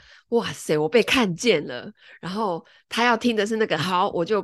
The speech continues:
把那个我知道的都讲出来。好，那他讲完他的想法之后，那像我就会说，“哦，我觉得很不错欸。”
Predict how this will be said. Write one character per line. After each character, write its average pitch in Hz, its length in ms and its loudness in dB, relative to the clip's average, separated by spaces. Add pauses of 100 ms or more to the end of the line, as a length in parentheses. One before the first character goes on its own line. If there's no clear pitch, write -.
(100)
把 123 220 -4
那 180 160 -2
个 160 460 0
我 170 100 -2
知 190 180 -6
道 175 200 4
的 160 100 0
都 180 140 2
讲 165 240 -6
出 147 260 -4
来。 110 180 -6 (480)
好， - 240 -12 (320)
那 208 400 4 (200)
他 269 180 0
讲 156 260 0
完 147 240 -2
他 202 220 -2
的 190 100 0
想 156 240 -4
法 143 200 -6
之 156 160 -4
后， 160 240 0
那 196 160 -2
像 202 200 0
我 147 140 0
就 156 80 -6
会 175 100 -2
说 196 220 -6
，“哦， 220 420 -2 (120)
我 170 80 -2
觉 208 160 2
得 240 80 4
很 214 160 0
不 170 100 -6
错 185 380 0
欸。” - 240 -8